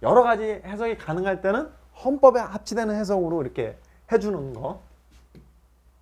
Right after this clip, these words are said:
그래서 거기에 헌법 합치적 해석 중에 하나가 이제 한정 합헌 해석인 거죠.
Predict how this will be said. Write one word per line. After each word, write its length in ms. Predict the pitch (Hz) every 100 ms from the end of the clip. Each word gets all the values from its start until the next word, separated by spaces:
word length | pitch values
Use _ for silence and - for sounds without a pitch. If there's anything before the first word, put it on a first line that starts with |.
| - _ _ _ _ _ _ _ _ _ _ _
그래서 360 | - 170 156 226 - - - - - _ _ -
거기에 840 | - 185 226 240 254 247 285 370 - - _ _ _ _ _ _ _ _ _ _ _ _ _ -
헌법 280 | 233 277 254
합치적 600 | 285 - - 254 254 208
해석 300 | 247 247 226
중에 160 | 233
하나가 340 | 233 220 208 220
이제 240 | 170 180 -
한정 320 | 262 262 262
합헌 260 | 208 - 208
해석인 320 | 180 165 147
거죠. 320 | 131 214 -